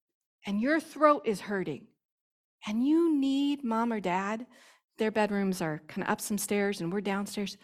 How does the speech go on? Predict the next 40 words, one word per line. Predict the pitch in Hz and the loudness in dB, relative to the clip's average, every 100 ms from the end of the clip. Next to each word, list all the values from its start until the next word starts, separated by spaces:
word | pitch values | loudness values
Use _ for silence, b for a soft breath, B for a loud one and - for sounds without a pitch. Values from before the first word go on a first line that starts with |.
| b b b _ _ _ | b b b _ _ _
you | 233 | 2
can | 294 - | 2 4
come | 254 208 | 2 2
get | 185 175 | 2 0
us. | 147 - - - - _ _ _ _ _ _ | -2 -6 -10 -10 -16 _ _ _ _ _ _
You | 226 294 | 4 4
can | 302 | 6
absolutely, | 285 226 226 - 196 196 | 6 4 4 0 -2 0
don't | 247 269 | 4 4
even | 285 233 190 | 4 2 2
worry | 240 269 269 | 4 4 4
about | 254 240 | 2 2
it. | 240 240 | 2 0
Don't | 254 262 | -2 -2
stop | - 233 - | -2 0 0
and | 185 175 | -2 0
think. | 262 254 - B B B | 2 2 -2 B B B
You | 247 262 | 2 2
come | 262 233 220 | 2 -2 -2
get | 196 180 | 0 0
us | 156 - | 0 -4
if | 180 - | -10 -4
you | 190 | -2
need | 180 170 | 0 -2
us | 147 - - - B B - | -4 -6 -6 -8 B B -4
in | 196 | 0
the | 180 | 2
middle | 170 170 | 2 2
of | |
the | 165 | 0
night, | 165 156 | -2 -4
because | - 180 170 - - | -4 -2 0 -2 -4
I | 185 | 0
know | 202 208 180 165 | 2 4 2 0
the | - | -4
strep | - 190 139 | -4 -2 -2
throat | - 175 147 - _ _ _ | -4 -4 -4 -8 _ _ _
really | 185 156 | -6 -6
hurts." | 160 - - - - - _ _ _ b b b b b b _ _ _ _ _ 311 | -6 -10 -10 -10 -10 -12 _ _ _ b b b b b b _ _ _ _ _ 6
And | 330 311 | 8 6